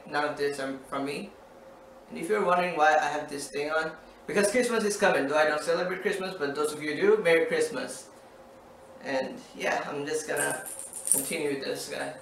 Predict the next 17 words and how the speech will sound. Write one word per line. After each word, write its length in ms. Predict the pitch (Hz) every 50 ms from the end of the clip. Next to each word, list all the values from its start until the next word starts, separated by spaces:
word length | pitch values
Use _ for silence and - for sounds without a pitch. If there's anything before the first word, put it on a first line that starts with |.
| - - - - - - - - - - - - - - - - - -
But 260 | - 160 156 156 - 151
let's 160 | 190 202 -
get 160 | - 190 190
started. 460 | - - 170 156 151 - - - - - - - - - - - - - - - - - - - - - - - - - - - - - - - - - - - - - - - - - - -
Okay, 360 | 147 151 160 185 180 202 196
so, 640 | 196 - - - 139 139 139 139 139 139 135 - - - - - - - - - - - - - - - - - - - - -
and 180 | 143 139 139 143
I'm 140 | 165 170 -
just 120 | 196 -
gonna 140 | 170 160 147
read 100 | 151 151
off 160 | 147 - -
my, 80 | 135 131
my 180 | 131 131 127 -
phone. 420 | - - 139 139 139 131 127 - - - - - - - - - - - - - - - - - - - - -
It 120 | - 147 147
says, 420 | 170 165 160 156 156 - - -